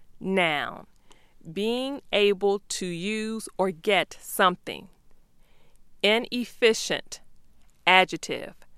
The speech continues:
Not capable of producing desired results without wasting materials, time, or energy. Not efficient. Tolerate.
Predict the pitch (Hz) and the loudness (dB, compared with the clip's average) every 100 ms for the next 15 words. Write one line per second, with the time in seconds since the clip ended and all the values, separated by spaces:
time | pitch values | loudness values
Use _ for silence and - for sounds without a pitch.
0 | - _ - - - 185 185 196 247 - | -20 _ -20 -20 -10 -2 2 4 2 -2
1 | - - 226 208 180 160 151 180 - - | -14 -2 0 2 0 0 0 0 -4 -14
2 | _ - - 175 - 190 156 180 196 208 | _ -2 0 0 0 -4 -2 -4 -2 -2
3 | - 226 226 175 160 160 170 185 202 226 | -2 0 0 -2 -2 4 6 6 4 0
4 | 220 - 226 214 254 285 160 - - - | -2 -8 -8 -4 2 4 4 0 -12 -20
5 | - _ _ _ - 190 - 175 165 - | -20 _ _ _ -4 -2 2 4 4 0
6 | 160 190 214 - 247 262 269 - 233 170 | 0 0 0 -6 -8 -4 -4 -2 2 2
7 | 165 151 156 170 - - - - - - | 2 0 -2 -6 -12 -20 -20 -20 -20 -20
8 | - 202 185 196 208 - 214 - 180 151 | -6 2 4 2 0 0 0 0 -4 -4
9 | 131 - - - - - - - - - | -8 -14 -20 -20 -20 -20 -20 -20 -20 -20
10 | - - 180 185 196 233 - - - 202 | -16 -6 2 6 4 2 -8 -20 -12 -8
11 | 196 - 190 - - - - - - - | -6 0 0 0 -8 -12 -16 -20 -20 -20
12 | - - - - - - - - - - | -20 -20 -20 -20 -20 -20 -20 -20 -20 -6
13 | - 262 226 175 147 87 - | 4 6 6 4 2 -2 -8